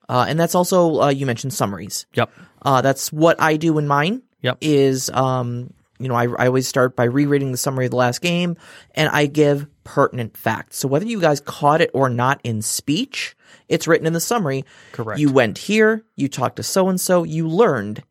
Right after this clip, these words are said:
Speaker 1: X, Y,
Speaker 2: Y,
Speaker 1: and
Speaker 2: and
Speaker 1: Z.
Speaker 2: Z. Yep.
Speaker 1: And it is explicitly stated with no flowery language, no, um, you know, opinion. It is a fact stated for you that you know.
Speaker 2: Exactly. Exactly. And I think that's super important.
Speaker 1: And so that way the story can continue. I don't,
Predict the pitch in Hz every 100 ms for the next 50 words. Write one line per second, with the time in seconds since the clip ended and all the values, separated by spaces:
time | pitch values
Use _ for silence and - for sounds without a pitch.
0 | - 143 131 - - _ 135 127 120 117
1 | 120 113 110 107 135 - _ 123 120 135
2 | 120 120 117 - - - 151 - 180 -
3 | 139 135 131 120 120 120 135 143 143 -
4 | - 147 147 156 170 151 143 143 139 139
5 | 135 139 131 135 135 135 135 - - -
6 | - 143 127 123 110 135 123 - - -
7 | 180 180 165 156 151 127 123 131 123 -
8 | 131 127 - - - _ _ _ _ _
9 | _ - 147 139 127 - 123 120 120 117
10 | 120 _ _ _ 139 107 123 117 - _
11 | 117 113 98 - - - _ _ 117 107
12 | 98 - - 104 113 110 110 - - 107
13 | - 95 - - - 139 190 202 190 214
14 | 196 180 165 160 131 113 - 107 101 113
15 | 104 110 151 156 147